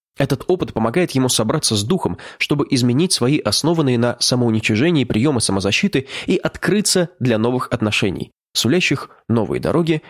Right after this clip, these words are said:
и новые возможности. Краткосрочная терапия ничего подобного не даёт. Чтобы изменить представление о себе и окружающих, необходим долгий опыт взаимодействия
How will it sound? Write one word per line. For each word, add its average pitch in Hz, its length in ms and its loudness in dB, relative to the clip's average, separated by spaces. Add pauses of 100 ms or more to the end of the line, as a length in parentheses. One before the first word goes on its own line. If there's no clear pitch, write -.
(120)
и 165 100 2
новые 120 340 2
возможности. 92 640 -2 (760)
Краткосрочная 160 680 0
терапия 139 400 0
ничего 123 340 0
подобного 175 480 0
не 123 160 2
даёт. 135 420 -2 (540)
Чтобы - 300 0
изменить 160 440 0
представление 127 580 0
о - 100 -2
себе 131 260 0
и - 100 -2
окружающих, 170 680 0 (220)
необходим 156 500 0
долгий 127 580 -2
опыт 110 280 0
взаимодействия 156 760 0